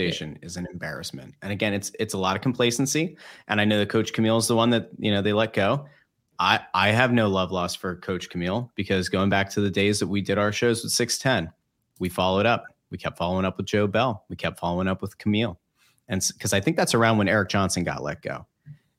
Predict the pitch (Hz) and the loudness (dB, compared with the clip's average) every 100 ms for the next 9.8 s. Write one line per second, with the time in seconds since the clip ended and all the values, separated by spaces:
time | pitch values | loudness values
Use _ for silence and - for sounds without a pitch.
0 | _ - 98 98 95 98 85 87 - - | _ -2 0 2 0 0 0 -2 -10 -4
1 | 95 92 120 123 139 151 190 - - _ | -2 0 0 2 4 4 2 -2 -10 _
2 | _ - 90 82 87 90 139 156 156 151 | _ -10 -8 -2 -2 0 4 4 4 0
3 | - 95 87 87 87 87 110 123 113 131 | -4 -4 -2 -2 -2 0 2 4 4 2
4 | 123 - _ _ _ _ _ _ - 117 | 2 -2 _ _ _ _ _ _ 0 0
5 | - 135 143 120 110 107 104 101 110 113 | 2 2 4 2 2 2 2 2 4 4
6 | 110 104 - 101 110 - - - _ _ | 4 -2 -2 -2 0 -2 -4 -14 _ _
7 | - - - - - - - - 120 151 | -20 -20 -20 -20 -20 -20 -12 -2 0 4
8 | 147 - 98 80 - - _ - 120 135 | 2 2 0 -2 -6 -12 _ -4 2 2
9 | 123 127 135 117 117 110 85 60 | 2 2 0 0 0 0 0 -4